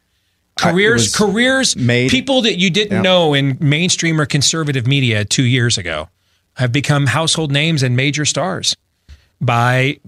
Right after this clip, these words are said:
Speaker 2: by, you know, uh, glomming onto this story, either, you know, legitimately or not. And in the end, that's really the only thing. Tell that, uh,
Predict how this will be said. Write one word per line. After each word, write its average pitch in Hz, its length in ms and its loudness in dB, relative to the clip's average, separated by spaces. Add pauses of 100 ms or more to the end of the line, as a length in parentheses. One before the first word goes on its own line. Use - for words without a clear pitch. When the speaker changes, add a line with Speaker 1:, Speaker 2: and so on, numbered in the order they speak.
(500)
Speaker 2:
by, 123 400 0 (280)
you 135 100 -2
know, 113 300 -2 (100)
uh, 127 240 -2
glomming 139 500 2
onto 135 220 0
this 135 180 0
story, 135 500 0
either, 123 500 -2 (120)
you 127 140 -2
know, 117 140 0
legitimately 131 580 -2
or 165 180 -4
not. 170 360 -6 (1900)
And 135 100 0
in 156 80 2
the 160 140 4
end, 160 340 0
that's 139 300 -2
really 156 300 0
the 139 160 0
only 139 320 0
thing. 123 460 0 (280)
Tell 190 240 0
that, - 380 -6
uh, - 260 -4